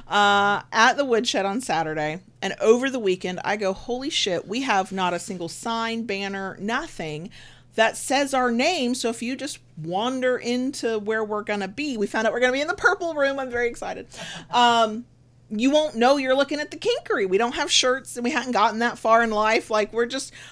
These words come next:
"Oh my God, we need to get a banner." And I originally tried to go online, um, 'cause you can get them printed up fairly inexpensively. And I was like, "Okay, fine. I'll pay for, like, fast shipping if I have to."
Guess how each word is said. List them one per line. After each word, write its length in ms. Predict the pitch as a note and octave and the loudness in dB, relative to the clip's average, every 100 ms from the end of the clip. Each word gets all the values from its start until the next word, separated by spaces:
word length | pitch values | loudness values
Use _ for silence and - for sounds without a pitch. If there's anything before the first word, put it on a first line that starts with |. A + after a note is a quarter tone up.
| - - - | -20 -4 4
"Oh 140 | B3 | 4
my 140 | C4 | 4
God, 280 | C#4+ G4+ F4+ | 0 0 0
we 100 | C4+ | 0
need 200 | C4+ C4+ | -2 -2
to 40 | B3 | -2
get 220 | A#3 F#3+ | 0 0
a 40 | G#3+ | 0
banner." 360 | E4 A4+ A3+ | -4 -4 -4
And 120 | E3 - - | -6 -8 0
I 520 | A#3 C4 C4+ C4+ C4+ - _ - | 2 4 4 0 -6 -16 _ -2
originally 400 | A3+ G#3 A3+ C#4+ | 2 4 2 0
tried 180 | - D#4+ | 0 0
to 60 | D#4+ | 0
go 160 | C4 | 0
online, 600 | C4+ C#4+ G3+ F#3 G3+ C4 F4 - - | -2 -2 -2 -2 -6 -8 -12 -12 -4
um, 400 | F#3 F#3 F#3 G3 | -2 -2 -2 -6
'cause 260 | - G#3+ | -6 -4
you 80 | A#3 | -4
can 260 | A#3 A#3 G#3 | -4 -2 -2
get 180 | A3 A3+ | -4 -4
them 120 | A3 | -6
printed 300 | - A3 G3+ | -4 0 4
up 180 | B3 - | 4 4
fairly 240 | A3 G#3 | -2 -2
inexpensively. 800 | - G3 - - A#4 G4+ G#3+ G3 | -2 -6 -6 -6 -4 -2 0 2
And 80 | G3+ | 2
I 40 | |
was 80 | F#3+ | -2
like, 120 | F#3+ - | -8 -8
"Okay, 220 | G#3 G3+ | -8 -8
fine. 260 | - E3+ D#3+ | -10 -8 -6
I'll 140 | F3 | -8
pay 340 | - A3 G#3 | -6 -4 -2
for, 420 | G#3 - F#3 E3+ E3 | -2 -4 -4 -4 -6
like, 300 | E3+ E3+ D#3+ - - - | -6 -6 -8 -18 -20 -12
fast 440 | - G3+ F#3 - - | 0 2 2 -2 -4
shipping 640 | - - G#3+ E3+ G3 A#3+ | -2 -2 -2 -4 -6 -8
if 140 | A3 | -8
I 80 | F3 | -6
have 380 | E3+ G#3+ G#3 - | -2 2 0 -2
to." 320 | - F3+ E3 | -8 -6 -6